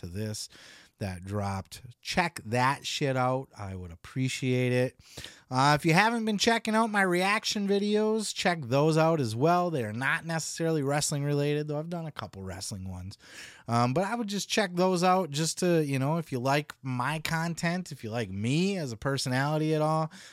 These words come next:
I do take it over into pop culture as well. It's not just restricted to wrestling. So I encourage you to check out some of those videos. I got a book out, The Gathering, A Bold Journey into the Belly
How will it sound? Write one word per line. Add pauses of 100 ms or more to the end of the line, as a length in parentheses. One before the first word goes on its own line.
(140)
I
do
take
it
over
into
pop
culture
as
well.
It's
not
just
restricted
to
wrestling. (320)
So
I
encourage
you
to
check
out
some
of
those
videos.
I
got
a
book
out, (100)
The
Gathering,
A
Bold
Journey
into
the
Belly